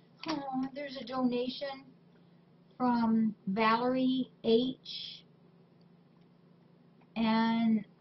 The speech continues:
just me, the cam name is M S A, I think it's S T E R,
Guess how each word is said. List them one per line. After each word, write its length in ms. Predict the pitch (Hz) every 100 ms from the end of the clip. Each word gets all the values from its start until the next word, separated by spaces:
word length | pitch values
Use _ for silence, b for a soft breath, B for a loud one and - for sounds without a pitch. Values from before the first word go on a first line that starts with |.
| -
just 300 | 202 254 254
me, 280 | 233 247 262 220
the 120 | 226 -
cam 240 | 269 277
name 260 | 262 247 233
is 160 | 220 190 -
M 320 | 233 240 247 269 - -
S 300 | 233 240 247 - -
A, 520 | 240 233 233 247 254 262 - - - _ - - - - -
I 60 | 220
think 220 | 254 247
it's 180 | 226 - -
S 240 | 240 247 -
T 380 | - - 247 - - -
E 260 | 233 233 226
R, 480 | 208 196 185 175 185